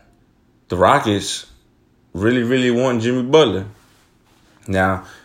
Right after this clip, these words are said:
Jimmy Butler, uh, suburban Houston kid, I just don't think that's a good fit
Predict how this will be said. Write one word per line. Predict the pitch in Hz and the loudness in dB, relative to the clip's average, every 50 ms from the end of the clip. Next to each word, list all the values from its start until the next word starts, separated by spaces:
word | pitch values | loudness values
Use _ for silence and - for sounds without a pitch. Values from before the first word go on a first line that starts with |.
| _ _ _ _ _ _ _ _ _ _ _ - | _ _ _ _ _ _ _ _ _ _ _ -10
Jimmy | - 117 117 120 113 | -2 0 2 2 2
Butler, | 104 113 120 120 120 120 117 113 - - - - - _ - - _ - | 4 4 4 4 4 2 0 -2 -6 -12 -20 -20 -20 _ -20 -20 _ -6
uh, | - 101 101 95 92 95 95 95 95 - - - _ | -2 0 2 2 2 0 -2 -6 -8 -12 -16 -20 _
suburban | - - 110 104 113 117 117 113 113 | -6 -4 0 2 4 2 2 2 0
Houston | 123 123 123 - 117 | -2 -2 -2 -4 -6
kid, | 107 - 127 127 127 120 117 - - - - _ _ _ _ _ _ _ _ _ _ - - _ _ _ _ _ _ _ _ _ | -2 0 0 2 2 2 0 -2 -4 -14 -20 _ _ _ _ _ _ _ _ _ _ -20 -20 _ _ _ _ _ _ _ _ _
I | - - 120 139 | -4 -2 0 0
just | 156 139 120 98 | 2 0 -2 0
don't | 87 107 107 98 92 | 2 2 2 2 0
think | - 110 104 | -2 -2 -2
that's | 113 - - | -2 -4 -4
a | 92 | -4
good | 92 92 90 90 | -4 -4 -4 -6
fit | - - 160 160 117 - - - | -2 0 2 2 2 0 -4 -12